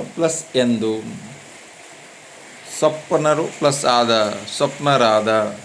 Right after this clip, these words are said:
ಚಿಕ್ಕ ಪ್ಲಸ್ ಎಲೆ, ಚಿಕ್ಕೆಲೆ, ಓಡಿ ಓಡಿ, ಓಡೋಡಿ, ವರ್ಷಕ್ಕೆ ಪ್ಲಸ್ ಒಮ್ಮೆ, ವರ್ಷಕ್ಕೊಮ್ಮೆ. ಇಲ್ಲಿ ಪೂರ್ವ ಪದದಲ್ಲಿ ಅ, ಈ ಮತ್ತು ಉ, ಎಗಳು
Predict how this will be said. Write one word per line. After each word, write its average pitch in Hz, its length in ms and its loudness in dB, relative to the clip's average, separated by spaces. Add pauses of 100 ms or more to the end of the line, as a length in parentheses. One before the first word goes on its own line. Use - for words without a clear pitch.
(580)
ಚಿಕ್ಕ - 320 -4
ಪ್ಲಸ್ 160 360 0
ಎಲೆ, 117 380 2 (120)
ಚಿಕ್ಕೆಲೆ, 113 800 0 (440)
ಓಡಿ 170 380 6
ಓಡಿ, 123 560 4 (140)
ಓಡೋಡಿ, 127 920 4 (640)
ವರ್ಷಕ್ಕೆ 160 640 0 (140)
ಪ್ಲಸ್ 151 280 2
ಒಮ್ಮೆ, 127 340 2
ವರ್ಷಕ್ಕೊಮ್ಮೆ. 117 1200 2 (1800)
ಇಲ್ಲಿ 151 280 4 (400)
ಪೂರ್ವ 170 280 6
ಪದದಲ್ಲಿ 147 540 2
ಅ, 143 600 2
ಈ 135 240 -2
ಮತ್ತು 123 280 -4
ಉ, 143 580 -4
ಎಗಳು 131 500 4